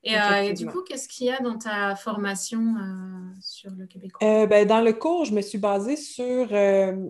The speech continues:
Speaker 2: la linguistique. J'ai décortiqué un peu une vingtaine de traits de prononciation ou de traits de grammaire, euh,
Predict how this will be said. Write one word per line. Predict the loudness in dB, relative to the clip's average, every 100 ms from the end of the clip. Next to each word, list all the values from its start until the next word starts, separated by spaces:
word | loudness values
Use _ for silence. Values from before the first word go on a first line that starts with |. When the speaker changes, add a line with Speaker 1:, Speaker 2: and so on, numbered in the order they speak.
| -12 _ _
Speaker 2:
la | 2 4
linguistique. | 4 2 0 -4 -8 -12 -12 -10
J'ai | -4 -2
décortiqué | -2 0 0 -2 -8 -8 -4 0
un | -2
peu | 0 0 2
une | 0 2
vingtaine | 2 2 0 -2 0
de | -2
traits | -4 -6 -2 0
de | 0
prononciation | -2 -2 -2 -2 0 0 0 -2
ou | 0
de | -2
traits | -2 -2
de | 0
grammaire, | 0 0 0 0 0 0 -4 -4
euh, | -8 -8